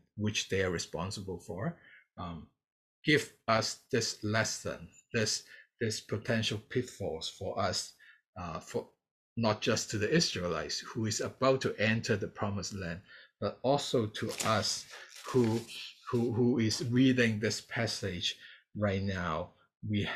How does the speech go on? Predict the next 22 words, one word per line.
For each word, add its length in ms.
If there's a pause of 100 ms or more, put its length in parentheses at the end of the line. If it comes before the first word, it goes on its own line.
have 300
to 180
be 480 (420)
aware 600 (360)
of 160
the 80
pitfalls 640 (640)
as 220 (100)
well. 440 (2000)
I 80
guess 340
when 500 (500)
the 140 (120)
people, 680 (220)
um, 420 (800)
is 400 (960)
weeping, 580 (400)
uh, 320 (540)
in 140
front 200
of 160
God, 460